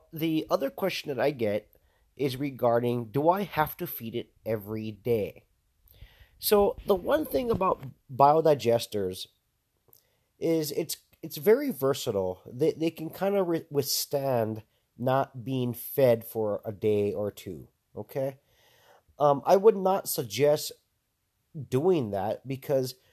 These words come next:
the whole purpose of your bile digester is to create gas daily, right? And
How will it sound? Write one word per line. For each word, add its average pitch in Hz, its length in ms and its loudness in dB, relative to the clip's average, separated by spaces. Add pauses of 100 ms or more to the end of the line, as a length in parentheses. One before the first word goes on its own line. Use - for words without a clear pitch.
(400)
the 160 160 0
whole 202 220 2
purpose 175 600 -4
of 120 180 -10
your 123 80 -4
bile 123 280 4
digester 127 540 -2
is 120 200 -8
to - 140 -12
create 127 680 -8
gas 120 360 -2 (220)
daily, 147 580 -6 (320)
right? 104 320 -6 (680)
And 156 340 2